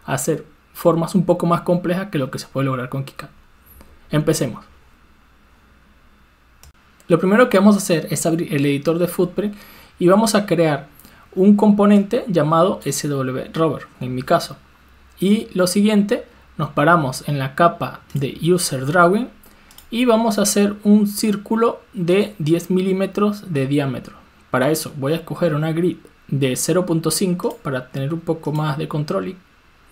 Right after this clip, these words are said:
Y ahí está, un círculo. Esto es solo para la referencia del tamaño que va a tener el, el footprint. Lo siguiente que vamos a hacer es agregar dos pads con el nombre, bueno,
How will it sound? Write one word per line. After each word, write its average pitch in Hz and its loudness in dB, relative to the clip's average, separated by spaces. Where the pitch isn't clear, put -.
Y 202 -2
ahí 127 -6
está, - -14
un 151 -4
círculo. 190 -4
Esto 202 -2
es 208 2
solo 220 0
para 196 2
la 175 2
referencia 170 -2
del 160 0
tamaño 156 -2
que 147 -6
va 135 -2
a 135 -6
tener 151 -4
el, 135 -8
el 135 -6
footprint. - -4
Lo 160 -2
siguiente 185 2
que 190 0
vamos 185 0
a - -4
hacer 180 -2
es - -6
agregar 139 -2
dos 135 -4
pads 165 0
con 143 -6
el 131 -4
nombre, 156 0
bueno, - -10